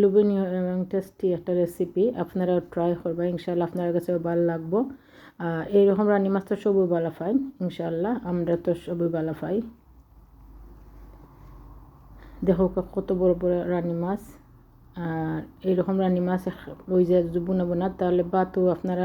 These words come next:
মানে শেষ হয়ে যাবে, ওরকম লাগবো ইনশাআল্লাহ।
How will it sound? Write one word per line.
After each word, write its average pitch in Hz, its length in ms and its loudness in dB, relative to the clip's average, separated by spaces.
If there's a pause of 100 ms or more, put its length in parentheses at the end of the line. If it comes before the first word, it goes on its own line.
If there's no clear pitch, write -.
মানে 175 140 -2 (140)
শেষ 175 200 -4
হয়ে 175 140 0
যাবে, 170 160 -4
ওরকম 170 320 0
লাগবো 160 260 -4 (840)
ইনশাআল্লাহ। 175 460 2